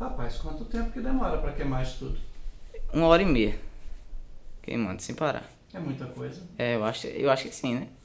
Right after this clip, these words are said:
Speaker 2: Pelo tempo que a pessoa fica em pé lá fazendo. E depois ainda tem que passar na forrageira pra ir distribuir.
Speaker 1: Aí a pessoa vai.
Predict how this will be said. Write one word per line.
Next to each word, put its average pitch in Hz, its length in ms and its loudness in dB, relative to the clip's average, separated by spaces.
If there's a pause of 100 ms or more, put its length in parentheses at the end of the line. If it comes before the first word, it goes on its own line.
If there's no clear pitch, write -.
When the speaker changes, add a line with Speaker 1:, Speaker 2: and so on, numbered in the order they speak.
(680)
Speaker 2:
Pelo 143 220 4
tempo 143 240 0
que 147 80 0
a - 20 4
pessoa 143 240 -2
fica 143 160 0
em 143 100 4
pé 135 220 6
lá 135 140 8
fazendo. 143 560 0 (340)
E 156 80 0
depois 170 360 6
ainda 165 160 6
tem 170 100 2
que 170 60 -12
passar 175 220 2
na 170 100 2
forrageira 160 520 8
pra 160 240 4
ir 160 400 0
distribuir. 160 760 2 (600)
Speaker 1:
Aí 151 180 0
a 185 60 2
pessoa 185 560 2
vai. 120 320 -2